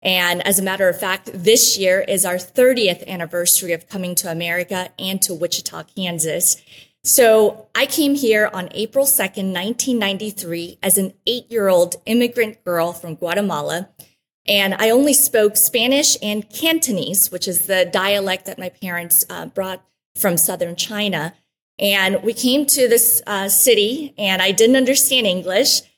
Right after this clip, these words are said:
I still remember my very first day of school. It was at one of the elementary schools here in Wichita in the public school system,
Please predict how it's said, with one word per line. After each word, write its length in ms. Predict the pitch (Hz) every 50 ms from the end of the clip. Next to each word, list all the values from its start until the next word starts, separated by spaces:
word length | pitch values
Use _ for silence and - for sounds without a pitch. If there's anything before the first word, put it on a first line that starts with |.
| _ _ _ _
I 120 | 190 190 202
still 560 | 208 - - - - 247 240 240 247 254 240
remember 520 | 214 226 208 208 196 196 196 190 202 190
my 140 | 190 170 175
very 260 | 170 208 214 220 226
first 480 | 226 226 - 240 226 233 240 - - -
day 160 | 214 202 196
of 100 | 180 -
school. 640 | - - - - - 180 165 156 170 190 190 - - _ _ _ _
It 180 | - 202 202 185
was 300 | 196 190 190 190 - -
at 340 | - 196 190 190 190 - _ _ _
one 300 | - - 190 185 202 196
of 120 | 196 175 160
the 160 | 185 180 170
elementary 500 | - 208 202 190 185 185 185 - - 196
schools 420 | 190 - - - 180 180 180 -
here 260 | - - 202 190 185 185
in 260 | - 180 180 170 160
Wichita 520 | 185 196 190 - - - - 175 165 170 -
in 140 | - 180 170
the 80 | 175
public 340 | 170 - - 190 - 190 185
school 260 | - - - - 180
system, 680 | 175 - - 220 208 - - - - 160 160 175 196